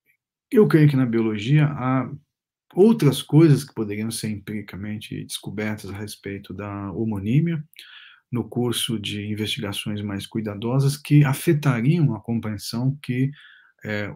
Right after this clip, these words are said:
mesmo o cientista consolidado tem a respeito da, da, da, da longevidade, desculpa, né, e,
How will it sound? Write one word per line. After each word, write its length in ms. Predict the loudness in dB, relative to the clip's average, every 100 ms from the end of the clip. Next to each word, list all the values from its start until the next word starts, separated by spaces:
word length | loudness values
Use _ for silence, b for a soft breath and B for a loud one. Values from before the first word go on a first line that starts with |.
| -16 _
mesmo 560 | -14 4 10 12 10
o 20 | 6
cientista 480 | 4 -2 -4 -6
consolidado 680 | -8 -10 -8 -10 -8 -8 -8
tem 160 | -8 -8
a 40 |
respeito 460 | -8 -8 -6 -6 -8 _
da, 200 | -12 -10
da, 300 | -10 -10 -12 _ -12 -8
da, 180 | -8
da 240 | -8 -4 -2
longevidade, 760 | -2 -4 -6 -8 -2 0 0 -4
desculpa, 340 | -4 -4 -4
né, 160 | -12 -2
e, 200 | 6 6